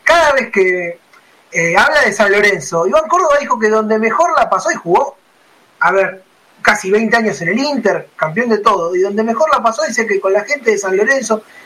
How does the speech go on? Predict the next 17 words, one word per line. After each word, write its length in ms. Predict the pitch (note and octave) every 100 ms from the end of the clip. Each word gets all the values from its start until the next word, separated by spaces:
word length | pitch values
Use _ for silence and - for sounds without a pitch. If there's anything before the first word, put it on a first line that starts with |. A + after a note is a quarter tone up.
| -
que 100 | -
él 60 | A3
tiene 200 | C4+ B3+
una 180 | A3 F#3+
identificación. 960 | F#3 F3+ E3+ C#3+ F3 - - C4+ C4+ - - -
De 100 | G#3+
hecho, 400 | - A3+ - - _ _ -
lo 120 | G#3+
hemos 280 | A3+ G#3+ A3
visto 460 | F4+ - G#3+ - _ _ -
por 160 | G3
ahí 300 | A#3 A#3 G#3 -
con 200 | G3+ G3
Yepes, 560 | G3 D4+ C#4+ G#3 F#3 G#3+
esta 200 | G3+ -
famosa 420 | G3 A#3+ A3 G#3
foto, 440 | D4 D#4+ B3 -